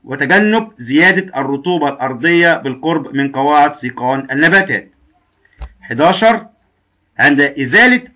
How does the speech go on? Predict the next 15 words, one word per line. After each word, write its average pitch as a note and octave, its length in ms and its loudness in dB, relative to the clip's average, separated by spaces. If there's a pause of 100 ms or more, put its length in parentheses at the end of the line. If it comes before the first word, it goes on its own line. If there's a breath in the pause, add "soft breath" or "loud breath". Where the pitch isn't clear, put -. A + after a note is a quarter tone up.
(120)
الأوراق D3+ 640 0
السفلية F#3+ 800 -2 (520)
والسرطنة D3 720 -2
للنبات C#3 680 2 (120)
يتحاشى F3 540 0
إحداث D#3+ 600 0 (160)
جروح، E3 460 -2 (640)
وإزالة E3 560 2
الأوراق F#3 480 0
القديمة D3 500 0
المصابة A3 680 2 (120)
وحرقها F3+ 760 2
وعدم D#3 520 2
دفنها F3 440 2
بالقرب C#3 480 -4